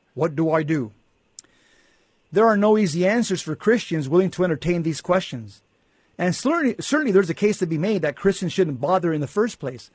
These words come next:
The Christian Bible never anticipates non-human intelligence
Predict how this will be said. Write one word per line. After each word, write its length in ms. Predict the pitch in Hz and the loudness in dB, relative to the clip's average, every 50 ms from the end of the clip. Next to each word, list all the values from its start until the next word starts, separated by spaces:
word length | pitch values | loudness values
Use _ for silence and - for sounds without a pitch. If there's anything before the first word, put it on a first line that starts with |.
| _ _ _ _ _ _ _ _ _ _ _ _ _ - | _ _ _ _ _ _ _ _ _ _ _ _ _ -8
The 80 | 170 151 | -6 -2
Christian 360 | - 277 339 - - 330 262 | 0 0 0 2 0 0 0
Bible 300 | 190 220 214 226 196 208 | 2 2 2 4 4 2
never 240 | 202 208 202 208 208 | 2 2 2 2 2
anticipates 640 | 175 151 - - 220 226 - 214 - 175 151 - | 0 0 0 -2 -2 -2 -2 -2 -2 -2 -2 -2
non-human 440 | 165 175 180 185 156 160 190 185 165 | -2 -2 0 0 0 0 0 0 -2
intelligence 640 | 143 127 135 175 202 214 160 123 135 131 131 - | -2 0 0 0 0 0 -2 -4 -6 -6 -8 -10